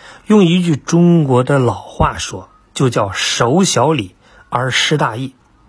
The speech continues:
曾经有个在日本生活的朋友就说，他们在日本一家工厂搞生活污水处理，一次作业的时候呢，已经转化处理后的水有一点儿就流到了荒废的草地上。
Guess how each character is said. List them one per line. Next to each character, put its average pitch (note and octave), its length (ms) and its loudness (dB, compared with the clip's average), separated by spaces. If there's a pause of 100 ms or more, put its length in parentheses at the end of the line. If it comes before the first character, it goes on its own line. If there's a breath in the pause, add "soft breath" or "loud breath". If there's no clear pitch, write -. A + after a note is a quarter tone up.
曾 F#3+ 200 0
经 A3 140 4
有 D3 140 2
个 D#3 100 2
在 F3 120 2
日 F#3 200 -2
本 B2+ 240 -4
生 F3 220 -2
活 E3 80 -2
的 D#3 100 0
朋 - 240 -6
友 G#3 80 0
就 E3 100 -4
说， - 240 -14 (600 loud breath)
他 A3+ 140 0
们 A3+ 100 0
在 G#3+ 120 2
日 G#3+ 160 2
本 D#3 160 0
一 E3 120 0
家 E3+ 160 2
工 F#3+ 280 2
厂 D#3+ 280 -4
搞 A#2 200 0
生 E3 300 -2
活 D3 180 0
污 D#3+ 240 0
水 A#2+ 220 -2
处 D3+ 200 -4
理， G2 220 -12 (540 loud breath)
一 G#3 160 2
次 G#3+ 180 -2
作 G#3+ 200 4
业 G3+ 100 2
的 D3+ 80 0
时 B2+ 140 -2
候 B2+ 100 -4
呢， A2+ 160 -8 (240)
已 D#3+ 240 0
经 G#3 260 2
转 C#3+ 280 -2
化 E3 200 -2
处 E3 220 -6
理 B2 100 -2
后 D#3 160 -6
的 C#3+ 140 -2
水 G2+ 320 -12 (100)
有 D3 160 2
一 G3 140 2
点 C#3+ 140 0
儿 A#2 100 -4
就 C#3 100 0
流 B2+ 220 -2
到 C3+ 160 -2
了 A2+ 100 -2
荒 C#3+ 300 -4
废 D3+ 120 -4
的 C#3 120 -4
草 G2+ 240 -10
地 D3 160 -4
上。 - 140 -12